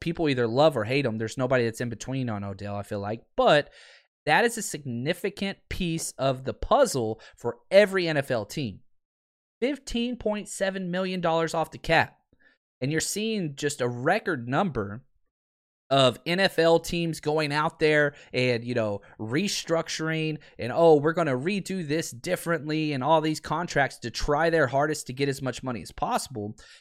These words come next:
And I totally understand that. And I think we're gonna continue to see that.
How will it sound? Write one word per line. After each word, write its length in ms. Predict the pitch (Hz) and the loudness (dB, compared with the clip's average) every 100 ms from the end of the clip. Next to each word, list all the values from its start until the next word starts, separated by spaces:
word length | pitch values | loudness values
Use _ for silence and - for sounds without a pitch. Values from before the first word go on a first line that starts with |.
| - | -4
And 160 | 139 151 | -2 0
I 140 | 175 | 0
totally 400 | 180 202 185 165 | 2 2 2 0
understand 480 | 127 107 - 208 147 | -2 -4 -4 -2 -2
that. 60 | |
And 80 | 104 | -2
I 40 | 127 | -2
think 160 | 180 | -2
we're 120 | 160 | -2
gonna 160 | 151 127 | -2 -2
continue 420 | - 117 175 220 | -4 -4 -2 -2
to 80 | 160 | -6
see 220 | - 117 | -6 -6
that. 260 | 101 113 | -2 -2